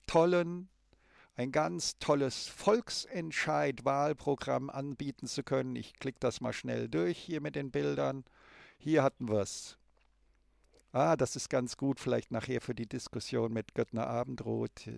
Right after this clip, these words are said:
die Schwangerschaft, ne? Hier, das ist entscheidend, liebe Leute. Denken nur noch in Volksentscheid, Wahlprogramm, verschiedene Vorschläge. Und hier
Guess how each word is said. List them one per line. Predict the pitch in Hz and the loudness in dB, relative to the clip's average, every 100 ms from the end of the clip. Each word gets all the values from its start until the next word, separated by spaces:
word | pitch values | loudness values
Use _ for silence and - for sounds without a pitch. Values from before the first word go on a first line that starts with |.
| 110 | -10
die | 110 | -6
Schwangerschaft, | - 123 131 127 - 117 - - - | -4 -2 -2 -4 -2 -4 -4 -12 -10
ne? | 107 147 185 - - - - - - - - - - - - - | -8 -8 -10 -20 -20 -20 -20 -20 -20 -20 -20 -20 -20 -20 -20 -4
Hier, | 160 180 120 - _ - | 6 8 8 6 _ 4
das | 175 196 - | 6 4 0
ist | - 190 - - | 2 2 2 2
entscheidend, | 175 170 160 156 165 151 131 | 2 2 4 6 6 2 -2
liebe | 131 117 120 | 0 2 4
Leute. | 110 104 - 104 - _ _ _ _ - | 6 4 0 -4 -6 _ _ _ _ 4
Denken | 160 202 226 - 208 190 | 4 4 4 4 4 4
nur | 202 | 4
noch | 220 226 - | 6 4 2
in | - 180 160 - | 0 2 2 0
Volksentscheid, | - 220 226 220 202 - 196 190 160 | 4 4 4 0 0 2 2 2 4
Wahlprogramm, | 160 170 175 170 170 160 170 | 4 4 2 0 2 0 0
verschiedene | - 135 - 180 165 160 | -2 -2 -2 -4 -2 -2
Vorschläge. | - 185 196 - 185 170 | 4 4 4 4 2 2
Und | 147 139 | 0 -2
hier | 185 233 269 247 | -2 0 6 6